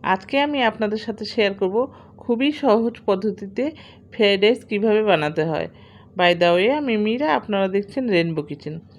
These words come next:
দেখুন, এখানে আমি সবজি কেটে নিয়েছি। এখানে বেল পেপার, ইয়েলো বেল, বেল পেপার, রেড বেল পেপার, বিনস, গাজর,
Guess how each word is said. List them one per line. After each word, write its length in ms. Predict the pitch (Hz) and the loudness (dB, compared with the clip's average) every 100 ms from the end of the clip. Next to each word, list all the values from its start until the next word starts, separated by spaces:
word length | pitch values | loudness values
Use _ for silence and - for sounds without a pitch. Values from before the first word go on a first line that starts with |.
| - - - | -20 -20 -8
দেখুন, 240 | 185 202 269 | -6 -4 -2
এখানে 240 | 240 214 202 | -2 0 0
আমি 160 | 196 | -2
সবজি 420 | 202 - 190 190 202 | -2 -2 -2 -4 -2
কেটে 300 | 202 190 208 202 | 0 0 0 0
নিয়েছি। 340 | 208 208 285 330 - - - - - - - | -2 -2 -4 -4 -8 -20 -20 -20 -20 -12 -8
এখানে 280 | 180 196 185 | -4 -2 2
বেল 220 | 190 190 190 | 2 2 -2
পেপার, 280 | 185 190 190 | 0 2 2
ইয়েলো 340 | 185 180 185 | 2 2 2
বেল, 180 | 185 180 185 180 - - 175 | 2 2 -2 -6 -16 -12 -2
বেল 160 | 185 180 | 0 0
পেপার, 300 | 185 180 185 | -2 0 2
রেড 200 | 180 170 175 | 2 0 0
বেল 140 | 180 180 | -2 -2
পেপার, 320 | 180 185 180 | -4 0 0
বিনস, 460 | 175 180 175 180 180 170 165 | 0 -2 -2 -2 -6 -4 2
গাজর, 440 | 165 165 185 | 2 2 0